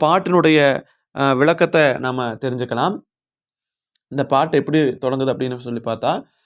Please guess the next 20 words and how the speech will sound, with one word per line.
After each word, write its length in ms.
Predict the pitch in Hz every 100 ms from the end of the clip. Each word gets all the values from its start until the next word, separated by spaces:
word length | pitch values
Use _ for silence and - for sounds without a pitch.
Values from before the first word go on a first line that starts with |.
| _ _ 139
அ, 220 | 151 139
"சினம் 380 | 135 208 233 214
கொண்ட 240 | 202 180
தலைவனே", 520 | 175 127 120 117 107 - _ _ _ _ -
இல்லையா, 360 | 139 170 151 - _
கோபம் 440 | - 170 190 196 175
கொண்டிருக்கக்கூடிய 880 | 170 165 165 160 147 147 190 - - _
அந்த 480 | - 151 156 147 131 -
ஆடுகோட்பாட்டு 760 | 147 196 196 165 156 143 139 -
சேர்லாதனே, 720 | 127 135 135 117 113 147 151 - _ _ _ _
"நீ 280 | 175 185 170
எதிர்த்த 460 | 180 240 226 220
பகைவர்களை 560 | 214 151 175 165 156 151
வென்று 640 | 131 147 143 127 147 220 - _ -
அவர்கள் 460 | 160 180 196 185
கொடுக்கக்கூடிய 840 | 190 208 226 240 214 190 185 160 156 _ _
திரைப்பொருள்களை 720 | 190 226 202 202 180 175 156
கொண்டு 280 | 147 156 160
வர 440 | 147 139 127 - _ -
நீ 380 | 139 165 139